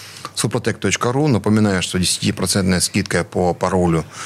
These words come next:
«Комсомольская правда» для всех, у кого есть дисконтные карты и всех, кто нас сейчас слушает.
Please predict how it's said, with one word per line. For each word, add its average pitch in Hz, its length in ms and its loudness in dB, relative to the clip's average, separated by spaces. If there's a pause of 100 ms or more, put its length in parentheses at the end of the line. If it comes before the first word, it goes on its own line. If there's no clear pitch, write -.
(160)
«Комсомольская 95 640 2
правда» 87 600 0
для 95 160 0
всех, 92 220 0
у - 20 -20
кого 90 180 0
есть 85 120 0
дисконтные 87 380 0
карты 92 340 -2
и 82 40 -4
всех, - 180 -2
кто - 80 -2
нас 90 120 2
сейчас - 200 0
слушает. 147 400 0